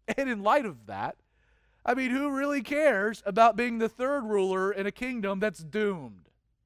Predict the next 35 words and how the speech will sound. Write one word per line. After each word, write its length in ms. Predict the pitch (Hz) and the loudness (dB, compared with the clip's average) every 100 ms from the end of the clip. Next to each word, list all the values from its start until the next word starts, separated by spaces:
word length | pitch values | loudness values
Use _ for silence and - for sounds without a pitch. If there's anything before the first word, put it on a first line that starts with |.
| _ _ _ _ _ _ - | _ _ _ _ _ _ -6
Verse 200 | 202 - | -6 -2
seventeen, 600 | 220 180 156 190 170 151 _ _ | -2 -2 -8 -8 -8 -8 _ _
so 100 | 190 | -10
Daniel 420 | 151 214 208 160 | -2 -2 -2 -4
answers, 480 | 156 180 - 156 156 _ _ - | -4 -4 -6 -12 -12 _ _ -8
and 80 | |
he 80 | 208 | -6
says 360 | - 208 214 - | 0 2 2 -2
to 100 | 190 | -10
the 80 | 175 | -8
king, 220 | 220 208 | -4 -4
he 80 | 190 | -6
says, 140 | 185 | -4
"Let 220 | 214 285 | -2 -2
your 160 | 262 285 | -2 -6
gifts 500 | 175 202 - - - _ _ _ _ _ | 0 0 0 -4 -18 _ _ _ _ _
be 140 | - 185 | -8 -8
for 160 | 175 | -6
yourself, 680 | 170 156 - 139 139 165 - _ _ _ _ _ _ _ - | -6 -8 -8 -4 -2 -2 -6 _ _ _ _ _ _ _ -8
and 140 | 220 | -6
give 160 | 220 277 | -4 -4
your 140 | 294 | -2
rewards 520 | 269 240 220 226 233 180 | -2 0 4 4 4 0
to 140 | 220 | -2
another." 440 | 202 202 180 104 - | 2 2 0 -6 -12
<laughs> 60 | _ _ _ _ _ _ _ _ _ _ _ _ _ _ _ | _ _ _ _ _ _ _ _ _ _ _ _ _ _ _
You 80 | - _ | -20 _
keep 240 | - 196 | -16 -10
all 140 | 147 135 | -8 -4
that 220 | 147 - | -6 -6
stuff, 260 | - 156 143 | -6 -6 -6
man. 320 | 147 196 285 _ _ _ _ _ _ _ _ _ | -8 -6 -8 _ _ _ _ _ _ _ _ _
"I 160 | 202 220 | 6 6
will, 260 | 214 285 262 | 8 6 6
though, 460 | 214 190 190 196 | 6 6 4 0